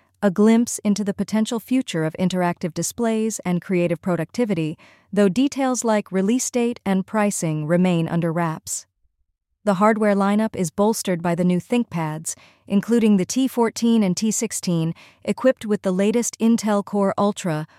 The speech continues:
or A M D Ryzen eight thousand forty processors. These machines are not just powerful, they're designed for the future,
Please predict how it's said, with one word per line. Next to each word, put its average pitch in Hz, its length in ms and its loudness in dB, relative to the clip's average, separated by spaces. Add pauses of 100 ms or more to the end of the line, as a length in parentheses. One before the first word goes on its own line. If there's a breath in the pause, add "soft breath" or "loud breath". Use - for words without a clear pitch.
(120)
or 185 400 0
A 202 220 4
M 185 180 4
D 196 240 0
Ryzen 180 540 0
eight 190 180 -2
thousand 175 380 -2
forty 185 260 -2
processors. 165 800 -4 (840)
These 269 240 2
machines 262 480 2
are 190 100 2
not 214 300 2
just 247 200 -4
powerful, 226 600 -4 (420)
they're 202 220 2
designed 196 480 2
for 185 140 -4
the 165 80 -4
future, - 500 -4